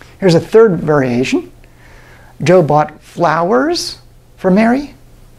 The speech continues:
And finally, we have, Joe bought flowers for Mary. Okay, you might ask, how does the connotation change in each of those? And then correspondingly, how might we map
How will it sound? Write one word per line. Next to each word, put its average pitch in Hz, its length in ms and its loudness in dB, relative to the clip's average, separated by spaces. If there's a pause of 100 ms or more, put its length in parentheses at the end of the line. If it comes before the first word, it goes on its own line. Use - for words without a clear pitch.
(520)
And 139 220 -2
finally, 226 420 2
we 180 160 2
have, 151 360 0 (480)
Joe 170 220 2
bought 160 340 0
flowers 151 520 0
for - 260 -8
Mary. 143 680 -2 (680)
Okay, 165 200 0
you 202 80 4
might 214 180 4
ask, 202 200 2 (260)
how 269 220 2
does 214 400 2 (260)
the 160 200 2
connotation 190 680 0
change 156 500 2
in - 240 -6
each 208 220 2
of 196 120 2
those? 120 320 -2 (140)
And 240 100 2
then 240 100 4
correspondingly, 233 840 2 (160)
how 208 140 0
might 208 200 2
we 185 100 -2
map 180 360 0